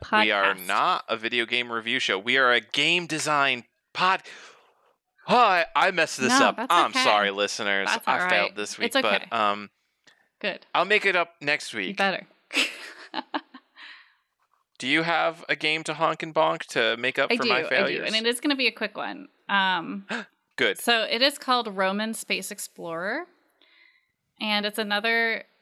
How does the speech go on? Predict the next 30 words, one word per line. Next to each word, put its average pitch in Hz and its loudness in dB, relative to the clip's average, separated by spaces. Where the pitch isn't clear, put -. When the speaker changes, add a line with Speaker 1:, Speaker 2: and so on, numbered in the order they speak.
Speaker 2:
yes, 202 -4
Speaker 1:
What? - 0
Speaker 2:
it's 214 -6
another, 226 2
um, 196 0
what 208 -6
should 202 -4
I 190 0
say, 180 -2
browser, 220 0
kind 202 0
of 190 0
old 196 -2
school, 190 -2
uh, 180 -2
arcade 196 -2
style 214 0
game. 208 0
And 226 2
it 240 2
is, 254 0
but 240 0
this 320 0
one 254 2
is - 2
by 254 4
Speaker 1:
Okay. 240 0
Speaker 2:
nasa. 208 4
<laughs> - -14
Woo! 440 8